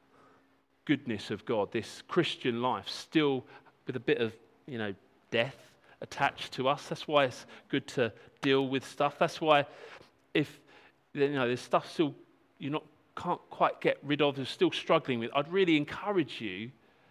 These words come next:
to do the Freedom in Christ course if you haven't done it yet. Nineteenth of September. That's right, isn't it? Ish. Middle of September, it's gonna be starting. Just encourage you to do that because there's stuff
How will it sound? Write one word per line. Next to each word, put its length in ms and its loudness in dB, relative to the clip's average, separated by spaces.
to 100 -12
do 160 -2
the 100 -4
Freedom 380 -2
in 80 -6
Christ 440 -8
course 340 -12
if 120 -16
you 80 -12
haven't 300 -8
done 180 -2
it 120 -12
yet. 240 -4
Nineteenth 540 -6
of 100 -12
September. 520 -8
That's 140 -18
right, 200 -4
isn't 160 -16
it? 60 -18
Ish. 380 -4
Middle 220 4
of 80 2
September, 640 2
it's 120 -14
gonna 180 -2
be 100 -4
starting. 640 0
Just 200 -10
encourage 540 -6
you 200 -8
to 100 -12
do 240 -4
that 200 -6
because 340 -6
there's 140 -4
stuff 540 0